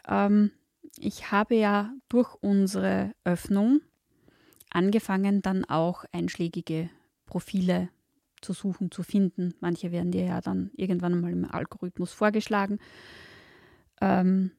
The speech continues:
zu folgen. Wir immer wieder auch dort Beiträge zu lesen, Videos zu sehen.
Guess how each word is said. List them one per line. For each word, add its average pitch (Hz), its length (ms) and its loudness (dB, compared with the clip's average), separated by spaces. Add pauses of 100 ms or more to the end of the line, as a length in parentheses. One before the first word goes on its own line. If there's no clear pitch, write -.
(440)
zu - 120 -2
folgen. 185 640 2 (1300)
Wir 208 180 4
immer 196 260 6
wieder 185 300 2
auch - 380 -8 (760)
dort 185 300 -6
Beiträge 190 460 -6
zu - 140 -10
lesen, 190 600 -2 (100)
Videos 190 460 -2
zu - 100 -12
sehen. 220 400 0